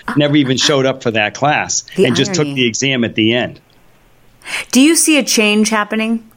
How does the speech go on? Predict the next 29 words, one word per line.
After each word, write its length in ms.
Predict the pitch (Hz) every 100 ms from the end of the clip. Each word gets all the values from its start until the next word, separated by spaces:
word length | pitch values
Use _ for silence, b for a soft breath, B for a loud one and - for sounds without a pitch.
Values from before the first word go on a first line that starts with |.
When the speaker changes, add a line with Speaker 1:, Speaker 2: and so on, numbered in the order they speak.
| -
Speaker 1:
um, 380 | - 185 185 156
with, 240 | 151 175 185
with 160 | 190
our 80 | 185
major, 540 | 185 196 185 202 170 -
major 540 | 175 202 196 262 208
universities, 520 | 190 160 147 143 147
our 80 | 175
major 420 | 175 185 190 170 160
medical 280 | 151 143
schools? 460 | 131 - 135 123 - - _ _ _ _ _ _
Speaker 2:
Yes, 320 | 117 131 123
I've 140 | 143 143
been 100 | 151
involved 400 | 131 147 147 135
with 140 | 135
the 200 | 131 117
Institute 460 | 147 143 143 139 131
of 100 | 110
Lifestyle 440 | 117 117 - 104
Medicine, 560 | 104 104 101 107 104 101 B
which 160 | 113 110
is 120 | 117
also 420 | 123 131 - 117
part 280 | 107 113 113
of 100 | 107
Harvard 340 | 104 107 104 92
Medical 340 | 110 107 101
School. 460 | - 107 95 90